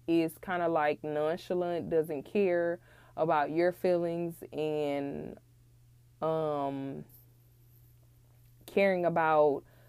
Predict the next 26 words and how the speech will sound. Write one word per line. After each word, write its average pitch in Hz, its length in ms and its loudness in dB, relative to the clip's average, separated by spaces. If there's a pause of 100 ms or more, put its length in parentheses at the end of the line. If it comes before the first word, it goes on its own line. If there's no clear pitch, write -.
(1120)
how 190 460 8
what 165 240 6
he 226 280 4
does 170 600 8 (540)
actually 175 380 2
make 160 280 2
you 160 140 -2
feel, 123 600 -2
whether 151 380 2
that's 131 240 0
talking 156 320 -2
to 143 60 -4
other 151 300 0
women 202 600 0
or 151 180 0
they're 147 160 0
staying 147 320 -6
out 131 280 -8
late 185 520 0
or 156 380 2
him 165 520 -2 (580)
leaving 170 420 2
<laughs> - 180 -14
hard 202 240 8
eyes 175 360 6
on 170 160 0